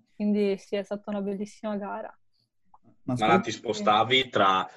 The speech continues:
Speaker 3: cioè ti allenavi in una pista o giravi? Tu sei stata in
Speaker 1: No, là mi
Speaker 3: California?
Speaker 1: av-, avevo la fortuna di avere sta famiglia che aveva le chiavi di una pista.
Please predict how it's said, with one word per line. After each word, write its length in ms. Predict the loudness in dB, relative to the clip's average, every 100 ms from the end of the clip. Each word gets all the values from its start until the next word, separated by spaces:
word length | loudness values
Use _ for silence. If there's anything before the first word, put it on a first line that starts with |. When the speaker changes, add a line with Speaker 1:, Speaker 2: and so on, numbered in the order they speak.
| -20 _
Speaker 3:
cioè 280 | 2 2 2
ti 80 | 0
allenavi 340 | 0 0 0
in 80 | -2
una 120 | -4
pista 320 | -4 -6 0
o 100 | 0
giravi? 480 | 2 0 2 2 2
Tu 40 | -2
sei 100 | -4
stata 220 | -4 -6
in 60 | 0
Speaker 1:
No, 180 | 2
là 140 | 4 4
mi 140 | 4
Speaker 3:
California? 180 | 2 2
Speaker 1:
av-, 460 | 0 0 -6 -12 _ _ _ _
avevo 520 | -2 0 2 2 2
la 140 | 2
fortuna 520 | 0 -4 -6 -2 -2 0
di 80 |
avere 580 | 0 0 -2 -2 -2 -4
sta 180 | -6 -10
famiglia 500 | -4 -2 0 0 -2
che 100 | -2
aveva 200 | -2 -2
le 140 | -2
chiavi 200 | -4 -4
di 80 | -4
una 120 | -6 -8
pista. 460 | -12 -14 _ -18